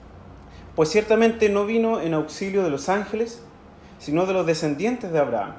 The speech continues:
Por eso era preciso que en todo se asemejara a sus hermanos, para ser un sumo sacerdote fiel y misericordioso, al servicio de Dios, a fin de expiar los pecados del pueblo. Por haber sufrido el mismo la tentación,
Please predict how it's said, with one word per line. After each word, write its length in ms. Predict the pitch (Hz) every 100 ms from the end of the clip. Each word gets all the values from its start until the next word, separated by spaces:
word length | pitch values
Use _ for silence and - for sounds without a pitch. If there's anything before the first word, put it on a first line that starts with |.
| - - - - - - - - - - - -
Por 120 | 139 139
eso 240 | 160 185
era 180 | 190 196
preciso 580 | - - 202 - 220 214
que 120 | 147
en 100 | 127
todo 360 | - 196 208
se 100 | 214
asemejara 540 | 180 160 143 135 180 180
a 40 |
sus 160 | 180 170
hermanos, 460 | 165 135 113 - - - - - - - -
para 160 | 139 135
ser 220 | - 165
un 140 | 170
sumo 320 | 156 190 202 196
sacerdote 500 | 175 160 151 156 131
fiel 440 | 156 170 208 226 - - -
y 100 | 139
misericordioso, 920 | 139 143 147 139 139 135 196 170 - - - - -
al 180 | - 127
servicio 500 | - 120 147 208 220
de 120 | 180
Dios, 380 | 151 110 107 - - - - -
a 100 | 110
fin 260 | 143 151
de 140 | 139 117
expiar 600 | - - 156 180 196 185
los 120 | 151
pecados 560 | - 160 147 131 147 147
del 80 |
pueblo. 580 | 151 202 175 110 107 - - - - -
Por 160 | 123 117
haber 240 | 117 151
sufrido 440 | 151 151 160 160 139
el 60 |
mismo 380 | 127 156 180 180
la 140 | 190
tentación, 640 | 185 180 202 - 131 135